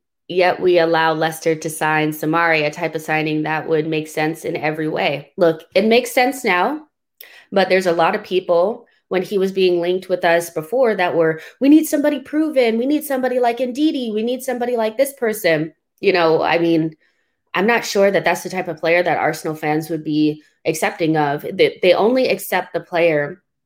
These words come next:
once they're linked with another team or they end up at another team and we watch them play. Samari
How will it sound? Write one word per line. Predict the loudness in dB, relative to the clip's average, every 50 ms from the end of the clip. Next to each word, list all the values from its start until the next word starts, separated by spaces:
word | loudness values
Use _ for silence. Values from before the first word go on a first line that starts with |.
| _ _ _ _ _ _ -6
once | 0 0 0 0 0
they're | 2 2 2
linked | 4 4 4 2 2 0
with | -4 -4 -2 0
another | 0 2 2 0 0 -2
team | -4 -4 -2 -2 0 0 -2 -2 -4 0 2
or | 4 4
they | 4 4 2 0 0 0
end | 0 0 2 2
up | 0 0 0
at | 0 0
another | 0 0 0 0 -2 -4
team | -6 -4 -2 -2 0 0 -2 -4 -8 -10 _ _ -4
and | -2 0 0
we | 0
watch | 2 0 0 -2 -2 -6 -8
them | -8 -8
play. | -6 -6 -8 -8 -8 -10 -12 _ _ -20 -20 _ _
Samari | -6 -4 -2 0 2 2 2 2 2 0 -2